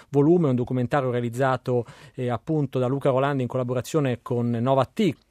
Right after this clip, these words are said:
Ma, eh, prima ancora volevo chiedere a Rolandi un commento sulle parole che abbiamo appena sentito di Monsignor Bettazzi quando dice: "I primi a essere convertiti siamo stati noi vescovi".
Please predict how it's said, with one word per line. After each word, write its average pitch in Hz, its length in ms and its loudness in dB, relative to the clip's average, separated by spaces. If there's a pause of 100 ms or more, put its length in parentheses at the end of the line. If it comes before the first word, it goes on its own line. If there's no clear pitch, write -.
(180)
Ma, 135 280 0
eh, 135 480 -4
prima 180 220 2
ancora 202 280 6
volevo 147 260 4
chiedere 147 500 2
a 143 100 -4
Rolandi 165 340 2
un 151 100 2
commento 156 360 0
sulle 135 220 -2
parole 147 300 2
che 123 60 -2
abbiamo 135 200 0
appena 156 200 0
sentito 151 300 -2
di 143 80 0
Monsignor 135 340 -2
Bettazzi 139 460 0
quando 135 180 0
dice: 143 260 -2
"I 131 60 0
primi 175 360 2
a 151 40 2
essere 139 480 0 (240)
convertiti 151 720 0
siamo 127 160 -4
stati 143 240 -2
noi 139 180 0
vescovi". 107 580 -4